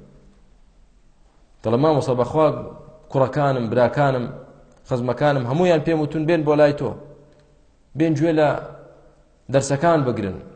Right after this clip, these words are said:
پێیان دەڵم سەیری ئامۆژگاری کەن، بەڵام خۆی پێوە دیار نییە. بۆ ئەو مەنسەبە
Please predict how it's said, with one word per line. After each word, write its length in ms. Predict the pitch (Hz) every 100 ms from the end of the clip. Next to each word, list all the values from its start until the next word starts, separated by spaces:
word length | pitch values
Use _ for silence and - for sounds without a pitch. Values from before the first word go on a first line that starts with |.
| - - _ _
پێیان 220 | 135 147 143
دەڵم 200 | 143 147 160
سەیری 200 | 156 151
ئامۆژگاری 520 | 139 131 120 123 120 -
کەن، 140 | 98 - -
بەڵام 260 | - 104 101 98
خۆی 200 | 113 113
پێوە 220 | 113 104 98
دیار 220 | 98 95 104
نییە. 140 | - - - _ _ _ - _ _ _ _ _ - 113
بۆ 120 | 117 104 104 - - - _ _ _ _ _ _ -
ئەو 160 | 170 160 117 78 - - - _ _ _ _ _ _ _ 120
مەنسەبە 580 | 123 120 - 123 113